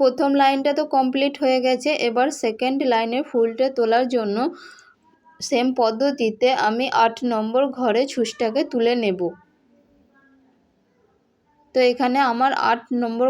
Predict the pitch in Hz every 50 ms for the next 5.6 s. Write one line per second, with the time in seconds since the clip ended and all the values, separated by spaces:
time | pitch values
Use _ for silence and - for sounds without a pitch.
0 | 254 254 247 247 226 233 269 269 247 208 208 247 320 349 - - - - - _
1 | _ - 254 226 226 220 233 226 226 226 226 226 240 262 262 254 247 262 208 214
2 | 240 262 262 233 233 254 294 - - 247 226 240 - - 233 226 254 277 277 277
3 | 240 226 233 247 240 240 220 214 220 247 339 415 - - _ _ _ _ _ _
4 | _ _ _ _ _ _ _ _ _ _ _ _ _ _ _ _ _ _ _ _
5 | _ _ - 226 220 254 269 277 277 - 269 247